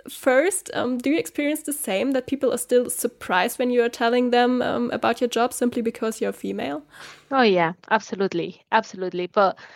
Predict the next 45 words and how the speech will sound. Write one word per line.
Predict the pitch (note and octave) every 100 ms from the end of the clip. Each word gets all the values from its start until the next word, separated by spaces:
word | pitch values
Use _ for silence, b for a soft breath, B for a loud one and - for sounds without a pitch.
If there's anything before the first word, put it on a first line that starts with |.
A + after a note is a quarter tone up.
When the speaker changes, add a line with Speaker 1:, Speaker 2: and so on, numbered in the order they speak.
| B _
Speaker 2:
to | A#3+
be | B3+
honest, | B3+ A#3 F#3+ - -
I'm | F#3 G3 -
quite | - G3+ -
used | G3+ -
to | A#3+ B3+
it. | C#4
So | - G#3
for | F#3 G3+
me, | G#3 A3+ A3+
it's, | G3+ - _ - B B B B B B B
I | A3
don't | C4+
know, | C4 B3
it, | G#3 G3
it | G#3 - G#3+ - -
didn't | A#3 C4+ B3+
change | - G#3 B3
anything | G3+ G3 - F#3+
when | F#3
I | F3+ F3
joined | - F3 E3+
F | E3+ -
one. | E3 E3+ -
You | F3+
know, | F3
it's | E3+ -
always | G3 F#3+ F#3
been | F#3 F3
because | F#3 G3 F3+
I'm | E3+
an | F3
engineer, | A3+ G#3+ G3 G3 F#3+
because | F#3 - F3+
I | D#3+
work | D#3+ E3
in | D#3+
aerospace, | G#3+ A3+ G#3+ - - G#3 G3+ -
because | - D#3
I | D#3
work | D#3+ D#3+
in | E3 F#3+
F | F#3+
one. | F3+ F3+